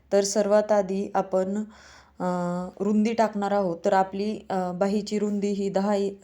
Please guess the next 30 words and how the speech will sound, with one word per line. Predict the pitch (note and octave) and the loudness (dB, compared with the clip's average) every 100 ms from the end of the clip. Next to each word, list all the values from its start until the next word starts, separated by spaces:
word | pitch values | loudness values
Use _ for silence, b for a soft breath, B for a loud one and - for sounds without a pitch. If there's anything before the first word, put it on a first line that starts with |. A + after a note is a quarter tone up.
| F3 | -4
दहा | F#3 G3+ | 0 2
इंच | G#3 G#3 G3 | 0 -2 -2
आहे. | G3 F3 E3+ G#3+ B B B B B | -2 -2 -4 -8 B B B B B
तिथून | A3 A3 A3+ A3+ | -6 -2 0 2
मी | A3 G#3+ | 2 0
पुढे | G#3+ G3+ G3 A3+ - _ _ - F#3 | -2 0 2 0 -6 _ _ -8 -2
दहा | F#3+ G#3+ | 2 4
इंचावरती | G3+ G3+ G3+ G3 F#3+ G3 | 4 2 2 0 0 -4
मार्किंग | G3 F#3+ F#3+ G#3 G#3 G#3 | 0 0 0 -4 -6 -2
केलं. | G3 E3 F3 A3 b b b b b b b _ _ _ _ _ _ _ _ _ _ _ _ _ _ - | -2 -2 -6 -10 b b b b b b b _ _ _ _ _ _ _ _ _ _ _ _ _ _ -10
तिथून | G#3 A3 A3+ | -8 -2 0
पुढे | A3 A3 | 2 4
आपलं | G3+ G3 G3 A3 C4+ - F#3 | 4 2 0 -2 -4 -10 -2
जे | F#3 G3+ | 2 2
जास्तीचा | G3+ G#3 G#3 - G3+ G#3+ | 4 4 2 -8 -2 0
पार्ट | G#3 G3+ G3 | 2 0 2
आहे | G3+ F#3 | 0 -2
तिकडे | F3 F#3+ F#3+ G3 | -4 -6 0 0
आपली | F#3+ F#3+ | 0 -2
बाहीचं | F#3+ G3 G3 G3 G3+ | 2 2 0 -4 -4
माप | G3 F#3 F#3+ | -2 -4 -4
बसणार | F#3+ F#3+ G3 | -6 -6 -6
आहे | G3 F3+ E3+ - | -4 -4 -6 -8
आणि | F3 F#3 | -8 -6
इकडे | F3+ - G3+ G3+ | -6 -6 -2 -2
जे | F#3+ G3+ | -2 -2
साडेचार | G3 F#3+ G3 G3 G3 | 0 0 0 -2 -2
पाच | F#3+ G3 G3 | -2 -4 -4
इंचाचं | G#3 G3+ G3 G3+ G#3+ | -4 -4 0 0 2
राहिलंय | A3 G#3+ E3+ F#3 | 0 0 -2 -4